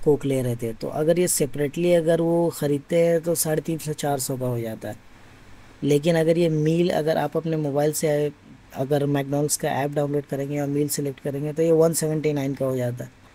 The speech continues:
तो दुगना या टू पॉइंट फ़ाइव परसेंट, अ, टू point five times extra क्यों देना? तो बहुत सारे लोग जो नहीं, नहीं ऐसा कर रहे थे, तो उनको मैंने देखा कि कोई साढ़े तीन सौ पे कर रहा है, कोई चार सौ पे कर रहा है, और same वही meal ले रहा है, mac chicken ले रहा है,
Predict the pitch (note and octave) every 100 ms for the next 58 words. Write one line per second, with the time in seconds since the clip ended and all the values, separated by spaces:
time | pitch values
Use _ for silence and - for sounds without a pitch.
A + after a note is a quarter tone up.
0 | - - - F3 F3 F3+ E3+ D#3 D#3+ E3
1 | E3+ F3 E3 E3 D3+ D#3+ D#3+ D#3 D3+ D#3+
2 | D3+ D3+ D#3 E3 - E3 D#3 E3+ - D#3+
3 | D#3 D3+ D#3 - D#3+ - D#3 C#3+ E3 C3+
4 | A#2+ A#2 - - - - - - - -
5 | - - - D#3+ D3+ D3+ D3 D3 D#3+ F3
6 | E3+ E3 D#3+ D#3+ D#3+ D#3 - F3+ D#3 E3
7 | D#3+ E3+ D#3+ D#3 E3 D#3+ E3+ C#3+ B2+ C#3
8 | C#3 D3 D3+ D3+ D3+ D3 C#3+ D3 C#3+ D3+
9 | D3 D3 - C3+ C3 D3 C#3 C#3 C3+ C3
10 | C3 C3 B2+ C3 B2+ B2+ - C3 C3 B2
11 | B2 B2 B2 B2 - - - - D#3 G3+
12 | F#3+ F3+ F#3+ F#3 F3 D#3 C3+ B2 A#2+ C3
13 | C#3 - D#3 D3+ C#3+ C#3 C3+ C3+ C3